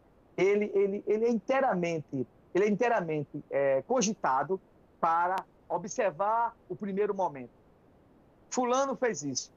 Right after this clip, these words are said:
Nunca buscar, de fato, é, o conteúdo. Peraí, por que que aconteceu isso? Fulano é culpado, não é culpado, ele estava lá, por que ele estava lá,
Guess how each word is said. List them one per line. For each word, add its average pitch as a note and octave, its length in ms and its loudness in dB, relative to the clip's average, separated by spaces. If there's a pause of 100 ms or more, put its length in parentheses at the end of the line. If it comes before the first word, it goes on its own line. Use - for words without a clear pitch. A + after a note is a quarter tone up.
(560)
Nunca C4 420 0
buscar, G3 600 0 (400)
de E3 140 2
fato, F#3 560 -2 (360)
é, E3 60 4
o F3 80 6
conteúdo. F#3 680 2 (120)
Peraí, D#4 280 0
por G#3 180 -4
que - 100 0
que - 60 -2
aconteceu G3+ 540 2
isso? B2 280 -2 (400)
Fulano F#3 360 4
é D#3+ 40 2
culpado, E3 440 0
não D3+ 100 0
é D3 80 2
culpado, D#3+ 440 -2
ele D#3 100 -4
estava D3+ 380 -2
lá, C#3+ 180 0
por D3+ 160 -12
que - 100 -10
ele F3+ 80 -4
estava C#3+ 380 -2
lá, B2 240 0